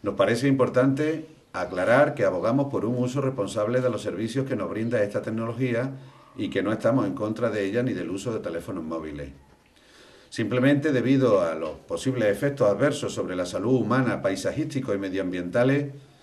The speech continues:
solicitamos que las antenas se instalen en la periferia del pueblo, medida que es técnicamente posible,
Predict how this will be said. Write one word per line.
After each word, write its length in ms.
solicitamos 640
que 100
las 180
antenas 400
se 120
instalen 440
en 80
la 120
periferia 480
del 140
pueblo, 360
medida 420
que 120
es 80
técnicamente 580
posible, 640